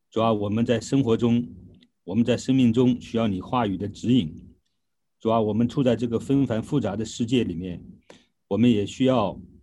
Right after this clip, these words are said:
主啊，有从你而来的圣经的原则。主啊，我们也要明白这个社会的伦理。主啊，有时候我们 <clears throat> 处在各种境遇之中的时候，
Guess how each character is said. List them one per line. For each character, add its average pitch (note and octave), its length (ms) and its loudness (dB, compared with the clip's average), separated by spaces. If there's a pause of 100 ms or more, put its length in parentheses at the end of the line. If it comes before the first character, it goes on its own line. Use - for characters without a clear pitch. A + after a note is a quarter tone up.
主 G#2 120 -4
啊， G2+ 240 -2
有 G2 180 -4
从 A2+ 240 0
你 A2 100 4
而 G2+ 140 0
来 G2 160 -6
的 G2 160 -4
圣 B2 240 2
经 A#2+ 120 2
的 A#2 80 2
原 G#2+ 360 2
则。 E2 260 -4 (720)
主 G#2 100 -4
啊， A2+ 140 4
我 G#2+ 100 -2
们 A2 140 0
也 A#2+ 100 4
要 G#2 180 -2 (120)
明 A#2+ 220 2
白 B2+ 160 4
这 - 120 -8
个 A2+ 100 -2
社 B2 220 2
会 B2+ 140 2
的 A#2 140 0
伦 G2 260 0
理。 A#2 260 -2 (640)
主 A2 120 -2
啊， A2 80 2
有 G#2 120 0
时 F#2+ 120 -4
候 B2+ 160 4
我 G#2+ 100 0
们 A#2 400 2 (280)
<clears throat> C#3 380 2
处 D#3+ 160 0
在 B2+ 140 4
各 C#3+ 160 2
种 A2+ 160 0
境 G2+ 240 -6
遇 A#2 180 0
之 A#2+ 140 -4
中 B2+ 200 4
的 B2 100 4
时 A2+ 140 -6
候， G#2 280 -4